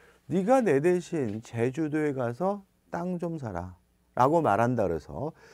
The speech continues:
그 당장 저의 재산이 증가될 일도 없고 감소될 일도 없는 거죠. 따라서 대리권을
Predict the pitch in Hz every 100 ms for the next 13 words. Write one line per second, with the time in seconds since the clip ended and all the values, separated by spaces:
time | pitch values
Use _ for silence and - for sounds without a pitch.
0 | - - - - 190 214 135 95 135 185
1 | 214 156 127 147 156 110 147 _ _ -
2 | 127 156 165 160 151 143 127 117 131 139
3 | 104 - 190 202 - - 120 120 156 139
4 | 120 98 98 104 73 71 65 64 104 165
5 | 180 147 113 127 - _ _ 110 120 147
6 | 143 147 156 190